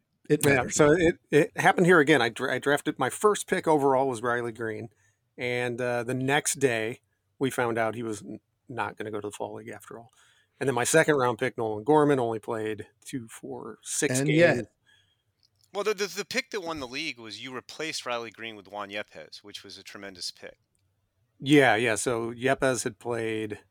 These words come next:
Speaker 2: I guess, what? No, he, he hadn't. He'd only played, uh, I think
Speaker 3: He'd
Speaker 2: he'd only
Speaker 3: played
Speaker 2: played
Speaker 3: maybe
Speaker 2: one
Speaker 3: one
Speaker 2: game.
Speaker 3: game.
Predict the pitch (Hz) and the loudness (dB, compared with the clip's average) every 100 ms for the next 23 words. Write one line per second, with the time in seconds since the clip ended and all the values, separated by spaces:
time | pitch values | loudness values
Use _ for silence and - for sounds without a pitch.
0 | _ _ _ _ _ _ _ _ _ _ | _ _ _ _ _ _ _ _ _ _
1 | _ - 113 123 - - _ _ _ 64 | _ -18 -12 -8 -8 -10 _ _ _ -18
2 | - _ _ _ _ _ _ - 156 123 | -18 _ _ _ _ _ _ -2 -2 2
3 | 151 170 143 196 196 - 147 165 170 - | 4 4 2 2 0 -2 -2 0 -2 -2
4 | 170 156 143 147 151 147 139 175 180 196 | -6 -4 -4 -6 -6 -6 0 0 2 2
5 | 175 160 156 170 - 143 113 90 | 2 2 2 0 0 -2 -4 -6